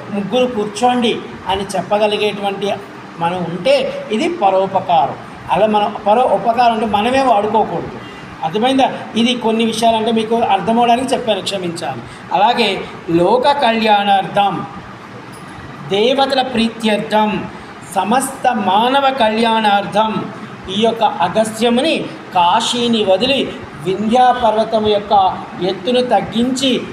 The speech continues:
ఈ యొక్క లక్ష్మీదేవి దర్శనం కలిగింది ఆయనకి. అలా వెళుతూ ఉన్నాడు. వెళుతూ ఉన్నటువంటి ఆ యొక్క ఆయనకి దక్షిణ దిక్కుగా వెళుతున్నటువంటి ఆయనకి మనకి శ్రీశైల మల్లికార్జునుడు ఉన్నటువంటి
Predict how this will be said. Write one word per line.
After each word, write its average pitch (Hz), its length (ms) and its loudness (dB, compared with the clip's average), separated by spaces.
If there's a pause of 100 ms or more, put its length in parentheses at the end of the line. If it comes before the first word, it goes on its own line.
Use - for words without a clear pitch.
(180)
ఈ 202 120 -2
యొక్క 220 220 2
లక్ష్మీదేవి 240 840 2
దర్శనం 233 460 0
కలిగింది 226 400 2
ఆయనకి. 208 400 0 (300)
అలా 208 220 4
వెళుతూ 190 400 0
ఉన్నాడు. 240 400 4 (340)
వెళుతూ 208 320 0
ఉన్నటువంటి 226 680 2
ఆ 196 260 4
యొక్క 208 280 -2 (1000)
ఆయనకి 190 600 0 (340)
దక్షిణ 233 380 2
దిక్కుగా 240 420 2
వెళుతున్నటువంటి 208 880 0 (300)
ఆయనకి 196 640 2 (420)
మనకి 180 600 0 (260)
శ్రీశైల 240 640 0
మల్లికార్జునుడు 226 1000 2
ఉన్నటువంటి 202 720 -2